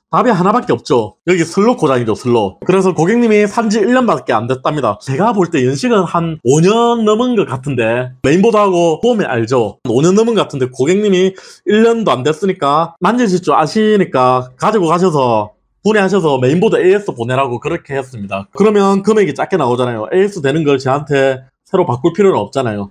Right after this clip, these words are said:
그런데 고객님이 인터넷에서 하는 것처럼 하지 말고 똑바로 해달라고. 제가 그때는 무슨 말인지 몰라가지고 "예? 무슨 말씀이세요?" 그러니까 "파워 고장인데 왜 다른 걸 만지냐고." 그렇게 하는 겁니다. 그래서 고객님 방금 제 테스트기 보시지 않았냐고.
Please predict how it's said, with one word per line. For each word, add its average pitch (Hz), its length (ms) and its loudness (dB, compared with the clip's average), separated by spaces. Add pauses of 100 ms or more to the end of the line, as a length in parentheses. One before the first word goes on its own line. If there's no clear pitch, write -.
(120)
그런데 170 300 2
고객님이 214 460 4
인터넷에서 226 580 0
하는 196 180 2
것처럼 160 280 0
하지 147 240 -2
말고 196 680 0
똑바로 - 300 0
해달라고. 117 480 0 (140)
제가 185 200 2 (100)
그때는 240 340 0
무슨 131 200 -2
말인지 190 280 2
몰라가지고 139 800 2
"예? 180 220 2
무슨 156 260 -2
말씀이세요?" 226 520 2
그러니까 110 480 -2 (180)
"파워 - 240 0
고장인데 143 400 0
왜 123 180 0
다른 185 260 2
걸 190 100 2
만지냐고." 165 800 0
그렇게 185 280 -2
하는 120 240 -8
겁니다. 104 240 -16
그래서 165 240 0
고객님 214 320 0
방금 220 400 0
제 156 260 0
테스트기 165 800 0
보시지 196 320 2
않았냐고. 120 580 0